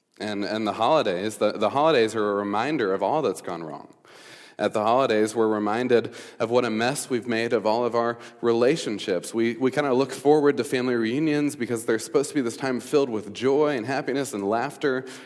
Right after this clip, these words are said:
as we gather with the people we care about most. But what often happens is when we get there, we're reminded of why we're not often together, right? We get there and we're reminded why we haven't seen Uncle Joe in, in five years,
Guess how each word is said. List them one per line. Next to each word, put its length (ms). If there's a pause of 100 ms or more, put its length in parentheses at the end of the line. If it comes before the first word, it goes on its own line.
as 120
we 140
gather 300
with 140
the 60
people 220
we 140
care 180
about 260
most. 520
But 240
what 120
often 340
happens 420
is 120
when 120
we 120
get 280
there, 340 (400)
we're 140
reminded 1120 (420)
of 120
why 180
we're 200
not 300
often 460
together, 560 (340)
right? 240 (580)
We 140
get 180
there 200
and 100
we're 140
reminded 580
why 160
we 160
haven't 280
seen 260
Uncle 200
Joe 380
in, 260
in 220
five 300
years, 500